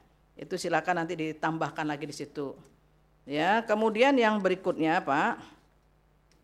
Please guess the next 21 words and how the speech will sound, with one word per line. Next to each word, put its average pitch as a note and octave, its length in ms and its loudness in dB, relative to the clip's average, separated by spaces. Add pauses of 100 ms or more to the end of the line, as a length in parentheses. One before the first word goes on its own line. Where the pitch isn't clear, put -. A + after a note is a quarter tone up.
(500)
ini A3+ 240 2
terkait F#3+ 480 2
dengan, G3 480 2
eh, F#3 560 2 (160)
prioritas, G#3 800 2
pemeriksaan F3 320 -4
prioritas. E3 800 0
Ini A#3+ 400 2
memang G#3+ 400 -2
harus, F3 640 -4
apa, G3 320 0
lebih F3+ 480 0
anu D#3+ 160 -4
lagi F#3+ 260 0
nih, F3 140 -4
Pak. C#3 140 -2 (680)
Apakah G3+ 480 2
memang G3+ 320 2
taunya G3 400 4
baru E3+ 240 4
sekarang, C#3+ 880 -2